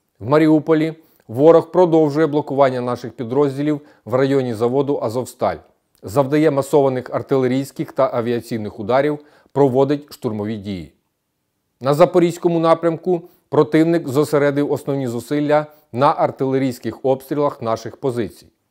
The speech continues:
Агресор зосереджує основні зусилля на утриманні зайнятих рубежів, веденні розвідки, поповненні боєприпасів та паливно-мастильних матеріалів, інженерному обладнанні позицій,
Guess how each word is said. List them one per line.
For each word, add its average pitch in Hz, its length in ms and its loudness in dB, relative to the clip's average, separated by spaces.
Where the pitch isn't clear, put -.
Агресор 151 520 2
зосереджує 143 640 0
основні 143 380 -4
зусилля 151 580 -2
на 147 200 2
утриманні 151 640 -2
зайнятих 120 540 -2
рубежів, 117 520 -4
веденні 139 420 2
розвідки, 139 640 -2
поповненні 131 560 0
боєприпасів 120 800 -2
та 110 160 -4
паливно-мастильних 110 920 -4
матеріалів, 131 600 -4
інженерному 151 720 2
обладнанні 147 480 2
позицій, 139 560 -6